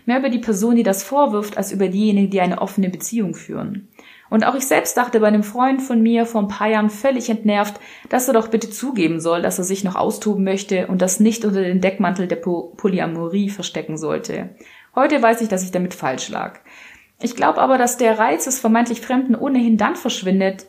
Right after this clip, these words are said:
wenn er nicht mehr verboten ist. Aber egal wie, es ist letztlich sowieso der Partnerschaft überlassen, wie man das handhaben und leben möchte. Wo sich aber Polybeziehungen einig sind,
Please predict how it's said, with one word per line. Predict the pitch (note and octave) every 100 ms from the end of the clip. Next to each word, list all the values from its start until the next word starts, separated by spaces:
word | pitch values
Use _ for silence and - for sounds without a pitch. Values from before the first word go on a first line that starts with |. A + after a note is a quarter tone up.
| -
wenn | G3
er | G3
nicht | G3 G3
mehr |
verboten | F3+ D#3+ E3 F#3+ F#3
ist. | - D#3+ - - - - _ _
Aber | A#3+ A3+
egal | A3 A#3 A#3 A3+
wie, | C4 C4
es | G3+
ist | G#3+ -
letztlich | A3+ A#3 B3
sowieso | G#3+ A#3+ A#3+
der | G#3+
Partnerschaft | F#3 F#3 F#3+ G3+ G3 F#3+
überlassen, | F3 E3 D#3+ - F3+
wie | F3+ F#3
man | F#3
das | F3+ F3+
handhaben | E3 F3+ F3+ E3 E3
und | D#3+
leben | E3 D#3+ D3
möchte. | D3 - - - - _ _ _ _ _ _ - - - - _
Wo | F#3 B3
sich | C#4 B3+
aber | G#3 G#3 G#3 -
Polybeziehungen | - B3+ B3+ A3 G#3 A3 G3+ G3
einig | - C#3+ E3 -
sind, | - C#3 - -